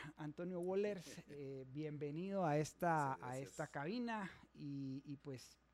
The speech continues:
Speaker 1: le agradecemos el tiempo y, y la entrevista. ¿Cómo se encuentra?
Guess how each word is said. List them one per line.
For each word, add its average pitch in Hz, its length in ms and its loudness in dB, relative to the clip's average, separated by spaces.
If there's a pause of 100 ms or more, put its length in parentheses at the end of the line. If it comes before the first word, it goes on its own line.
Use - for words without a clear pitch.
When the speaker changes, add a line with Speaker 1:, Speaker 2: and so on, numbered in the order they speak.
(140)
Speaker 1:
le 135 100 -2
agradecemos 135 580 -2
el 127 120 -8
tiempo 165 440 -6 (160)
y, 127 200 -12
y 131 100 -10
la 135 100 -8
entrevista. 120 480 -10
¿Cómo 165 220 -6
se 165 80 -4
encuentra? 170 340 -4